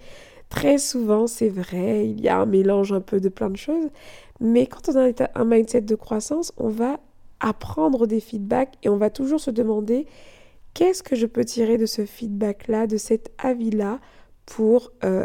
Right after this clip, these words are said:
améliorer mon offre, pour m'améliorer, pour améliorer l'objet, euh, l'offre qui a été critiquée. »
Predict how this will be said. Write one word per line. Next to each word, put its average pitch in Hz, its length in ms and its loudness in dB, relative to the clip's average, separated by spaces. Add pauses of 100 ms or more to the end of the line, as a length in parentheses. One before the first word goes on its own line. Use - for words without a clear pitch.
(160)
améliorer 220 560 4
mon 220 240 0
offre, 214 300 -2
pour - 240 0
m'améliorer, 208 720 0 (280)
pour 233 140 -4
améliorer 208 640 4 (120)
l'objet, 214 720 2 (420)
euh, 202 540 2
l'offre 208 400 2
qui - 220 0
a 214 40 4
été 226 300 0
critiquée. » - 680 -8